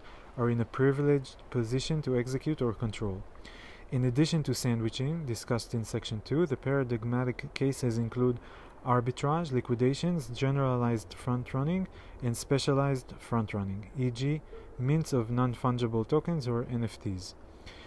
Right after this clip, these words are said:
Sandwiching and most of the other front-running, uh, are often labeled toxic M E V because the transaction that is front-run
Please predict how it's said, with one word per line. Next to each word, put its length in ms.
Sandwiching 680
and 120
most 240
of 160
the 160
other 220
front-running, 680
uh, 40
are 220
often 420
labeled 600
toxic 440
M 180
E 140
V 200
because 340
the 100
transaction 580
that 180
is 160
front-run 680